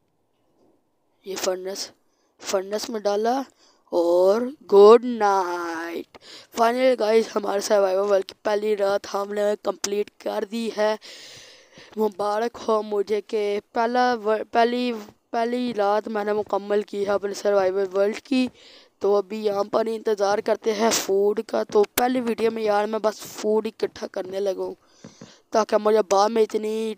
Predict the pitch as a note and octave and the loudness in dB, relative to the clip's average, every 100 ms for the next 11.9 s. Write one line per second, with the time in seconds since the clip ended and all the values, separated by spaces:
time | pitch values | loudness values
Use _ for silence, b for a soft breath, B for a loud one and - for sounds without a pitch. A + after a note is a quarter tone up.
0 | - G3+ G3+ A3 G#3+ G#3+ G3+ G3 G3 G3 | -2 -2 0 -2 0 0 0 0 0 -2
1 | G3 G#3 G3 G3 G3 G3+ G#3 G#3 - B | 0 -2 0 0 0 -2 -2 -6 -10 B
2 | B B B - B3 C4+ G#3+ C4+ B3 A3+ | B B B 0 2 4 2 2 2 -2
3 | A3+ A#3 A#3 - G#3+ G#3 - - _ - | -2 -2 -2 0 0 0 -4 -12 _ -12
4 | A3+ - - B B B G#3 G3+ G3+ A3 | -12 -12 -20 B B B 0 2 0 -2
5 | A3 G#3 G3+ G3+ G3 G3 - - G3+ G#3 | -4 0 2 2 0 0 -2 -6 -4 -4
6 | - G3 G3 G#3 G3+ G3 F#3+ F#3+ - B | 2 4 6 4 0 -2 0 -4 -6 B
7 | B B B B _ - G3 F#3+ G3 F#3+ | B B B B _ -6 -2 0 -2 -4
8 | G3+ F#3+ F#3 - G3 - G3 G3+ F#3 - | -2 -2 -2 -2 -4 -4 -4 -6 -10 -8
9 | - G3+ G3 G3 G3 - G3 G3 F#3 F#3 | -4 -4 2 2 2 0 -2 -2 -2 -2
10 | - G3 G3 _ _ _ _ _ - - | -2 -4 -6 _ _ _ _ _ -8 -2
11 | G#3 - F#3+ G3 G3 F#3+ F#3 F#3 F#3 | -2 0 -2 -2 -4 -4 -4 -2 -2